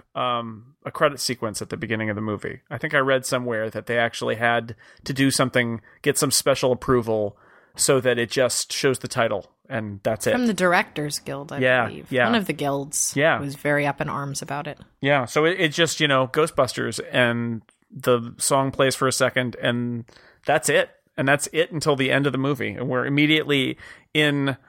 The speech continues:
Speaker 1: Columbia University, um, which made a deal with, uh, the filmmakers that they could film at Columbia University. They just couldn't ever say the name. <laughs> So they didn't.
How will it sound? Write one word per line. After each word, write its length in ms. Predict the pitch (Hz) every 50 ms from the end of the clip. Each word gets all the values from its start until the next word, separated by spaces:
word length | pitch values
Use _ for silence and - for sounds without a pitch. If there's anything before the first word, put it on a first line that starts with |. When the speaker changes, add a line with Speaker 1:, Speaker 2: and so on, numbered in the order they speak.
| _ _ _ _ _
Speaker 1:
Columbia 360 | - - 156 160 170 175 190
University, 800 | 175 175 170 165 143 147 156 156 - - 131 131 131 131 123 117 _ _ _ _ _ _ -
um, 460 | 127 120 120 120 120 117 120 113 -
which 240 | - 143 143 139 -
made 160 | 143 151 151
a 80 | 143 135
deal 440 | 123 139 139 143 156 156 147 147 139
with, 340 | 131 135 131 - - - -
uh, 300 | 127 120 120 120 117 113 - _
the 80 | -
filmmakers 540 | - - 143 135 131 127 123 - 135 123 -
that 140 | 127 120 -
they 100 | 123 117
could 180 | - 117 110
film 400 | - - 143 143 139 135 135 127
at 180 | 107 120 117 -
Columbia 360 | - 127 123 123 120 117 117
University. 680 | 117 117 117 113 107 120 117 113 - - 117 113 113
They 120 | 107 113 117
just 200 | 113 120 - -
couldn't 260 | - - 120 120 113
ever 300 | - 104 120 120 123 127
say 200 | - - 120 120
the 120 | 117 120 117
name. 460 | 113 110 110 107 98 90 80 - - _ _ - - - - - - - - - - _ _ _ _ _ _ _ - - - _
<laughs> 100 | - - - _ _ 226 - _ - - - - - - - - _ _ _ _ _
So 160 | - - 143
they 120 | 135 143
didn't. 300 | 156 190 185 170 - -